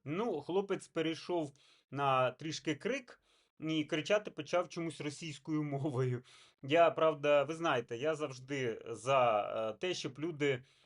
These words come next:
розвивались, говорили, е, тими мовами, якими вони вважають рідними, але в даному випадку, ну, по-перше, на тебе кричить людина, м, яка працює в сфері послуг. Я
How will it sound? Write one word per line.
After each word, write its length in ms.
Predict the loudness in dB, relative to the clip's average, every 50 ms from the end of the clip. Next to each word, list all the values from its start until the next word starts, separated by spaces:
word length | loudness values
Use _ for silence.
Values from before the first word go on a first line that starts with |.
| _ _ -4
розвивались, 880 | -2 -2 -2 -2 -4 -6 -6 -2 0 2 2 2 2 2 0 -4 -4
говорили, 760 | -2 -2 -2 0 0 0 0 2 2 2 2 4 4 4 4 4
е, 540 | 2 2 0 -2 -6 -6 -4 -4 -4 -8 -10 -12 -16 -18 -6
тими 260 | -2 0 2 2 2 2
мовами, 640 | 2 2 2 4 4 2 2 2 0 0 -2 -2 -4 _ _ _ _ _ _ _ _ _ _ -8
якими 360 | -6 -6 -2 -2 0 0 0
вони 280 | 2 2 2 2 2 2
вважають 440 | 2 2 2 4 2 2 2 0 -6
рідними, 600 | -6 -6 -8 -6 -4 -4 -2 -2 0 -2 -4 -2
але 180 | -2 0 0 0
в 60 | -2
даному 400 | 0 -2 0 0 0 -4 -4 -4
випадку, 420 | -4 -4 -4 -4 -6 -6 -6 -8 -6
ну, 140 | -6 -6
по-перше, 420 | -6 -8 -2 0 -2 -2 0 -4 -6
на 140 | -4 -4 -4
тебе 240 | -6 -4 -4 -4
кричить 460 | -4 -4 -6 -6 -6 -6 -8 -8 -6 -6
людина, 560 | -6 -2 -2 -2 0 2 2 0 0 -2 -4 -12
м, 600 | -18 -18 -16 -16 -14 -14 -14 -14 -14 -14 -10 -4
яка 340 | -4 -4 0 2 2 2
працює 500 | 0 _ -4 -4 -4 -4 -6 -4 -4 -4
в 60 | -4 -4
сфері 300 | -4 -2 -2 0 0 -2
послуг. 460 | -4 -4 -6 -6 -4 -6 -12 -12 -12 -12
Я 380 | -2 2 4 4 4 2 0